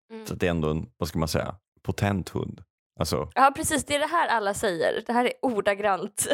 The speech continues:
Speaker 1: <laughs>
Speaker 2: Ja, ja, men exakt.
Speaker 1: Ja.
Speaker 2: Ja, jag förstår det nu. Jag förstår
Speaker 1: Mm.
Speaker 2: det nu. Men den är inte störig.
Speaker 1: Nej, den är faktiskt otrolig.
Speaker 2: Jag hatar ju stora hundar mer,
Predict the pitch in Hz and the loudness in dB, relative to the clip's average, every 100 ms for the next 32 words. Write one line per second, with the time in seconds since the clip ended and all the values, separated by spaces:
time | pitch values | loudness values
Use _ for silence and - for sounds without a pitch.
0 | - - 262 98 98 98 - - 104 107 | 4 2 0 0 0 -2 -4 -2 2 2
1 | - 76 - 104 98 - 90 - 87 104 | 2 0 0 -4 -4 0 2 2 0 -2
2 | - 85 76 64 60 78 - - 85 - | 0 2 2 0 -4 -6 -6 -6 -4 -2
3 | 78 69 - - - _ _ _ _ _ | 0 0 -4 -10 -14 _ _ _ _ _
4 | - 98 107 117 95 - - 123 107 78 | -4 0 2 2 0 -4 0 0 2 0
5 | 117 - - _ _ _ _ _ _ _ | 0 -2 -8 _ _ _ _ _ _ _
6 | _ _ _ _ _ - 233 226 226 _ | _ _ _ _ _ 0 0 0 -4 _
7 | _ _ _ 196 196 190 - 196 - 196 | _ _ _ -4 -2 -4 -4 0 2 2
8 | 190 190 - - _ _ _ _ _ _ | 2 0 -4 -16 _ _ _ _ _ _
9 | _ 95 113 127 104 - 82 - - 110 | _ 0 0 2 0 0 -2 0 -2 0
10 | 80 113 120 67 - 82 98 - - | 2 4 2 2 2 2 2 0 -6